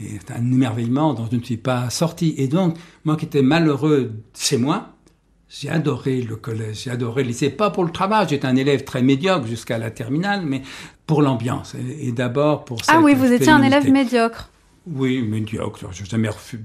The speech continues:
Speaker 1: redoublé, mais pas, c'était pas mieux que ça. Et puis il y a mai soixante-huit, et à nouveau, quel bonheur,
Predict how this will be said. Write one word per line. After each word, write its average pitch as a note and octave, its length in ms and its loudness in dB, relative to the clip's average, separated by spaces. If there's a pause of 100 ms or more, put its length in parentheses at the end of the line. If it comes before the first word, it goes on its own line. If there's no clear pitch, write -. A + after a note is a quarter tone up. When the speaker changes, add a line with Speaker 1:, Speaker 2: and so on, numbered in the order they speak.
Speaker 1:
redoublé, A2+ 600 2
mais G2+ 200 0 (460)
pas, A#2+ 180 -6 (160)
c'était A#2 220 -8
pas B2 160 2
mieux A#2 180 4
que A2+ 140 -6
ça. - 240 -10 (240)
Et D#3 80 -4
puis A#3 120 0
il F#3+ 40 2
y - 20 4
a D#3+ 60 4
mai D#3 100 6
soixante-huit, E3 580 -6 (280)
et B2 100 -8
à C3+ 60 -4
nouveau, C#3 560 -4 (580)
quel E3+ 180 -6
bonheur, D3+ 540 -6